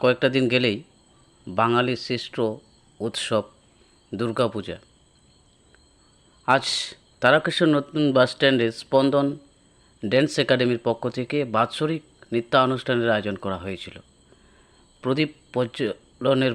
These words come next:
মাধ্যমে অনুষ্ঠানটির উদ্বোধন করেন তারকেশ্বর থানার ওসি তন্ময় বাগ, সোনামুখী কলেজের অধ্যক্ষ রামপ্রসাদ কারার, অধরমণি একাডেমির প্রধান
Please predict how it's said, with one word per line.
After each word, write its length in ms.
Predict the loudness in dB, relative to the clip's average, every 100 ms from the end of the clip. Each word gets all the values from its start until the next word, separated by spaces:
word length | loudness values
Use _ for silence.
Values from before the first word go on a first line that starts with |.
| 0
মাধ্যমে 380 | -2 -2 -2 -2 -2
অনুষ্ঠানটির 480 | -4 -4 -4 -2 -4
উদ্বোধন 340 | -6 -4 -4 -4
করেন 200 | -2 -2 -4 -8 _ _ _ _ 0
তারকেশ্বর 540 | 2 4 0 -4 -6 -4
থানার 240 | -2 0 -2
ওসি 200 | -2 -4 -6 _ _ -20 -20 -20 _ _ -20 _ _ _ _ _ -4
তন্ময় 340 | 0 2 2 0
বাগ, 140 | 0 -2 -10 -20 _ _ _ _ _ -20 _ _ 0
সোনামুখী 440 | 2 4 2 2 2
কলেজের 300 | 4 2 0 -6 -8
অধ্যক্ষ 380 | -2 0 0 -2 -4 -4 _ _ _ _ _ _ -20 _ _ -6 0
রামপ্রসাদ 480 | 0 0 0 0 0
কারার, 280 | 2 2 2 -2 -20 -20 _ _ _ -20 _ -8
অধরমণি 500 | -4 0 2 2 2 0
একাডেমির 440 | 2 2 2 0 -2 -6
প্রধান 240 | -2 -2